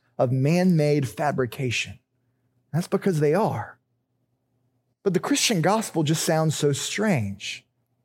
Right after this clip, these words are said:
even foolish to mankind. You know, a God of love who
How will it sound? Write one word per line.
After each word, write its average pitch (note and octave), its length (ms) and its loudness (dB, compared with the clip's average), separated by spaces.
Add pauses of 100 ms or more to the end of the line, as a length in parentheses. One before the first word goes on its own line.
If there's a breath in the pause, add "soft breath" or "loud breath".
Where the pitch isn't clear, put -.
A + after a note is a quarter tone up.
(340)
even G#3 340 4
foolish - 920 -2
to D#3 100 0
mankind. A#2 540 -2 (1400)
You G#3+ 60 -4
know, B3 120 4
a G3 40 2
God A#3+ 260 0
of D#3+ 140 4
love F#3 420 2
who C3+ 280 0